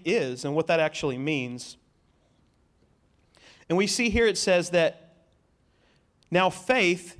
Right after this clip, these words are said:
is confidence in what we hope for and assurance about we, what we do not see." And see, I have to admit, I grew up in the church. I've had a relationship with Jesus for many years, but I never really thought about faith in that context. I always thought about my faith just meant,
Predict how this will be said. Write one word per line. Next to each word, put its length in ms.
is 180
confidence 680
in 100
what 160
we 80
hope 280
for 480
and 120
assurance 760
about 260
we, 120
what 260
we 80
do 160
not 180
see." 380
And 120
see, 180
I 140
have 200
to 120
admit, 240
I 100
grew 180
up 120
in 80
the 80
church. 560
I've 140
had 120
a 60
relationship 580
with 220
Jesus 320
for 380
many 200
years, 480
but 100
I 40
never 220
really 280
thought 260
about 260
faith 440
in 160
that 180
context. 560
I 60
always 480
thought 240
about 200
my 140
faith 380
just 240
meant, 240